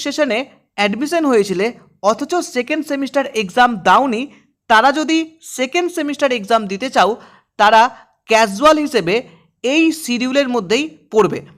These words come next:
অর্থাৎ দু হাজার চব্বিশ পঁচিশ সেশনে যে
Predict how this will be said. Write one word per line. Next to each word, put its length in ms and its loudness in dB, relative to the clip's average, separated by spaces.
অর্থাৎ 300 2
দু 160 -6
হাজার 220 4
চব্বিশ 380 -2
পঁচিশ 260 -6
সেশনে 360 -6
যে 40 -6